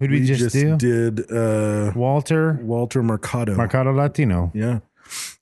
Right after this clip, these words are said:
Speaker 2: Um, so some of them are, are topics that are, we think, too short to do a full episode, but we research them anyway for bonus.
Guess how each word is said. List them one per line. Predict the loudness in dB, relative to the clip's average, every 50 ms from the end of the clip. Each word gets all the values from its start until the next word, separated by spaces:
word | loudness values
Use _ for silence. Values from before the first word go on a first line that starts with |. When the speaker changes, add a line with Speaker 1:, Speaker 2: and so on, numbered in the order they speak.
| _ -4
Speaker 2:
Um, | -2 0 0 0 0 0 0 0 -2 -4
so | -4 -2 0 0 0 0
some | 0 0 2 2 2
of | 2
them | 0 0
are, | 0 0 0 0 -2 -2
are | -2 0 0 0 0 -2 -4 -8 -4
topics | 0 0 2 2 2 0 0 0
that | -2 0
are, | 0 0 -2 -4 -6 -12 -10 -4
we | 0 0 2
think, | 2 2 0 0
too | -2 -2 -2 -2
short | 0 0 0 0 0 -2 -4 -8 -10 -10
to | -6 -4 -2 -2 -2
do | -2 -2 0 0 0
a | 0 -2
full | -2 -2 -2 0
episode, | 0 -2 -2 -2 -2 0 -2 -2 0
but | -2 -2 -2
we | -2 -2
research | -2 -2 -2 -4 -6 -4
them | -2 -2
anyway | -2 0 -2 -2 -2 -4
for | -4 -6 -8
bonus. | -4 -2 0 0 2 0 0 -2